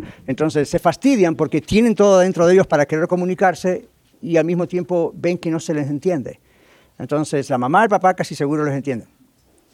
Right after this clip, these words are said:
Y otras veces nosotros tenemos que, "¿Qué, qué quiere decir?". <laughs> Porque esto no es ni inglés, ni es español, ni, "Señor, dame interpretación de lenguas para entender a mi nieto". Entonces, ven, esa, eso, eso ocurre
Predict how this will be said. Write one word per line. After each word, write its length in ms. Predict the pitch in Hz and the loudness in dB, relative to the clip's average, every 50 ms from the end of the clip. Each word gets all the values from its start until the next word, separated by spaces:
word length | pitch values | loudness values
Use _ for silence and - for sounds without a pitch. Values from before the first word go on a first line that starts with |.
| _ _ _ _ | _ _ _ _
Y 60 | - | -8
otras 180 | 135 127 135 135 | -6 -6 -2 -2
veces 220 | 156 170 165 196 | -2 -2 0 -2
nosotros 200 | 185 160 - 160 | -4 -4 -4 -4
tenemos 200 | 139 156 147 135 | -4 -4 -4 -6
que, 100 | - 143 | -6 -8
"¿Qué, 300 | 113 - - - - 180 - _ - - _ | -10 -12 -14 -20 -20 -20 -20 _ -20 -20 _
qué 100 | - 175 | -20 -20
quiere 240 | - - - 247 240 | -20 -18 -16 -14 -12
decir?". 400 | 220 208 190 - - 349 - - - _ _ _ _ _ _ _ | -10 -12 -12 -10 -10 -12 -12 -12 -14 _ _ _ _ _ _ _
<laughs> 480 | _ _ _ _ _ _ _ _ _ _ | _ _ _ _ _ _ _ _ _ _
Porque 220 | - 151 - 175 | -14 -10 -8 -8
esto 160 | 185 - 180 | -8 -6 -6
no 100 | 175 170 | -6 -6
es 80 | 170 147 | -6 -6
ni 80 | 165 | -8
inglés, 420 | 151 131 131 170 202 220 226 226 196 | -8 -6 -4 -4 -2 0 0 -2 -2
ni 80 | 175 | -4
es 100 | 156 - 151 | -4 -6 -6
español, 580 | 135 - 123 120 135 170 208 220 214 202 196 | -6 -6 -6 -4 -2 -2 -2 -2 -2 -4 -4
ni, 260 | 180 151 135 131 123 113 - 247 139 123 _ _ _ _ _ _ _ _ _ _ _ - - - | -4 -4 -6 -6 -6 -8 -12 -16 -18 -18 _ _ _ _ _ _ _ _ _ _ _ -20 -20 -20
"Señor, 300 | 135 - - 156 160 170 | -16 -12 -8 -6 -2 0
dame 200 | 175 180 180 190 | 2 2 2 0
interpretación 540 | 180 160 165 147 156 143 147 139 - 185 185 | -2 -4 -6 -6 -6 -6 -6 -8 -8 -6 -6
de 80 | 170 160 | -4 -4
lenguas 300 | 160 185 196 180 165 - | -2 -2 -2 -4 -4 -4
para 100 | 151 135 | -4 -4
entender 320 | 127 123 143 139 160 156 | -4 -2 -2 0 0 0
a 60 | 147 | 0
mi 100 | 135 131 | 0 0
nieto". 280 | 147 180 175 147 - - - - - - - - - - - - - - - _ _ _ | 0 -2 -2 -4 -6 -10 -20 -20 -20 -20 -20 -20 -20 -20 -20 -20 -20 -20 -20 _ _ _
Entonces, 320 | _ - 143 143 - 139 123 | _ -6 -6 -4 -4 -4 -2
ven, 220 | 156 170 180 175 | 0 2 2 2
esa, 480 | 175 175 160 - - 160 147 139 135 147 | 2 0 0 0 0 0 2 2 2 2
eso, 260 | 170 170 - 180 175 | 2 2 2 0 0
eso 300 | 156 175 180 - 190 180 | 2 0 0 0 0 -2
ocurre 500 | 170 - - 208 202 160 143 147 151 147 | 0 0 0 0 2 2 2 0 -2 -2